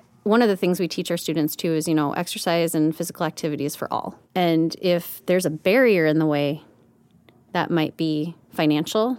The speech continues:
that might be accessibility. Um, how do we knock that barrier down? Um, when you think about inner city children who have parks that they could play in, you know, kids need an hour a day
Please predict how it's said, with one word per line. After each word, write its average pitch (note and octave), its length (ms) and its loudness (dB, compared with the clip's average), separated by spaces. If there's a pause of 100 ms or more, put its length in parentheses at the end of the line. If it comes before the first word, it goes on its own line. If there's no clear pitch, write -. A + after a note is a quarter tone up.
(140)
that E3+ 260 0
might D#3+ 280 -2
be D#3 380 -2 (220)
accessibility. F3 800 -2 (680)
Um, E3+ 400 0
how G3 200 4
do F#3 140 2
we E3+ 460 -2 (420)
knock E3 240 0
that D3 160 -4
barrier D#3 320 0
down? - 260 -10 (920)
Um, D#3+ 440 2 (120)
when F#3 160 2
you F3+ 60 2
think F#3 180 0
about E3+ 320 2
inner F3 160 0
city D#3 240 -2
children F#3+ 420 0 (720)
who E3 600 0 (100)
have - 260 -4
parks - 580 0 (200)
that F3 240 0
they F3+ 100 0
could F3 180 -6
play B3+ 260 2
in, E3 320 0 (640)
you - 100 -4
know, F3 120 2
kids F3+ 260 -4
need E3 160 0
an E3+ 100 2
hour F#3 220 2
a D#3+ 80 2
day - 380 -2